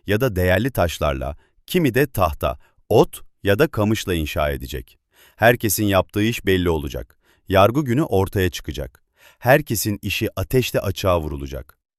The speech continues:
Ateş her işin niteliğini sınayacak." Birinci Korintliler üç, ayet on ila on üç. Elçiler sağlam temel üzerine inşa ettiler. Bu, çağların kayasıydı. Bu temele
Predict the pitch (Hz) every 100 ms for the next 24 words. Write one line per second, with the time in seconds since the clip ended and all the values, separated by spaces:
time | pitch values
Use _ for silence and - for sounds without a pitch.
0 | _ _ - 98 101 101 - - _ -
1 | 156 139 - 127 107 110 98 95 90 -
2 | 78 71 60 - _ _ _ _ - 98
3 | 107 113 143 - 87 76 71 73 73 -
4 | 101 - - _ _ 104 101 104 107 _
5 | - 170 135 104 131 - 90 67 - -
6 | _ _ _ _ _ _ _ - 113 123
7 | 143 143 151 - 110 104 127 147 117 107
8 | 110 92 92 92 85 73 80 73 71 -
9 | 65 - _ _ _ _ 87 117 143 _
10 | _ - 98 92 95 113 - 90 85 -
11 | 76 64 - _ _ _ _ _ 123 160
12 | 104 78 69 95